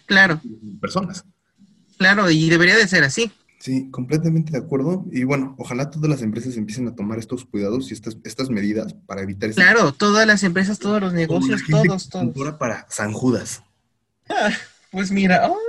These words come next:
Speaker 1: ay, no, ¿qué te digo? Miles, miles de feligreses, miles de seguidores, miles de creyentes se juntaron en la Ciudad de México y en el Estado de México.
Speaker 2: Sí, no, o sea, no, no, no sé ni qué decir.
Speaker 1: Pues mira, amigo, es parte de la cultura.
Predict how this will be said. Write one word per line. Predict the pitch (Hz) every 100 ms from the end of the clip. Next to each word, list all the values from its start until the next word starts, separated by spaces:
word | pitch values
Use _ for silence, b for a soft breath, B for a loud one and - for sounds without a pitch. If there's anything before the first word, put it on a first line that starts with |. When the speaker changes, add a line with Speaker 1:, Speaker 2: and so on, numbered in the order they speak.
| 480
Speaker 1:
ay, | 359
no, | 208 202 202
¿qué | 190
te | 190
digo? | 175 160 165
Miles, | 175 196 214 214 233 - _
miles | - 208 208 202 202 - - -
de | 180 170
feligreses, | 160 160 165 170 180 180
miles | 180 180 175
de | 165
seguidores, | 160 156 165 165 165
miles | 170 170
de | 165 160
creyentes | 156 156 165 190 - - B B B B
se | -
juntaron | 170 165 175 190
en | 170
la | 147
Ciudad | 160 151
de | 170
México | 185 233 277 320 320
y | 220
en | 156
el | 123
Estado | 139 151 139
de | -
México. | - - _ _
Speaker 2:
Sí, | - 127 127
no, | 123 123 110 101
o |
sea, | 110 107 104 104 - - _ -
no, | 120 120
no, | 131 143 147 147
no | 151
sé | 160
ni | 156 135
qué | 135
decir. | 120 - 110 - - _ _ _ _ _ - 202
Speaker 1:
Pues | 220 214
mira, | 214 208 175
amigo, | 175 165
es | 170
parte | 208 196
de | 196 175
la | 147
cultura. | 156 147 160 160 139